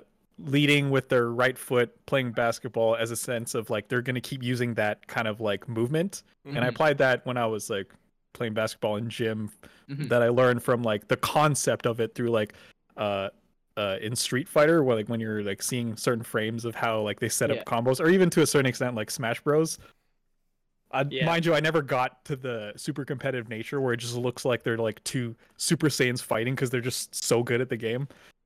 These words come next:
Speaker 1: But, like, it
Speaker 3: Uh,
Speaker 1: was kind of, like, a cool, uh, way to, like, read people when you, the more you do, like, immerse yourself in these kinda, kinda games.
Speaker 3: That's, that's very true. I mean, skill definitely,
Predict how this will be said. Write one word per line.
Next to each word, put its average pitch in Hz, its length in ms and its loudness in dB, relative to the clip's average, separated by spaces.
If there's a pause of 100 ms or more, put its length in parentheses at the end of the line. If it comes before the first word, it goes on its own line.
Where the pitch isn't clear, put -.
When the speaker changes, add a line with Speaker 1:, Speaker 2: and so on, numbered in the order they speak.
Speaker 1:
But, 175 120 8
like, 170 260 6
it 147 40 4
Speaker 3:
Uh, - 20 6
Speaker 1:
was 208 140 2
kind 277 200 -4
of, 233 60 -6
like, 190 160 -2
a 139 100 0
cool, 151 840 2 (480)
uh, 113 480 -4 (120)
way 147 260 2
to, 160 120 0
like, 123 160 2
read 135 380 0
people 110 500 -4 (340)
when 120 180 -4
you, 113 400 -4
the 127 140 -2
more 131 180 4
you 120 160 0
do, 127 240 -2 (540)
like, 107 220 -6 (420)
immerse 131 380 2
yourself 127 320 0
in 120 60 -4
these 117 140 -2
kinda, 120 360 0
kinda 117 280 0
games. 113 440 -4 (300)
Speaker 3:
That's, 156 240 -6
that's 165 200 -4
very 165 200 -2
true. 135 340 -8
I 135 120 -6
mean, 147 340 -6 (400)
skill 196 800 -2 (120)
definitely, 143 840 -4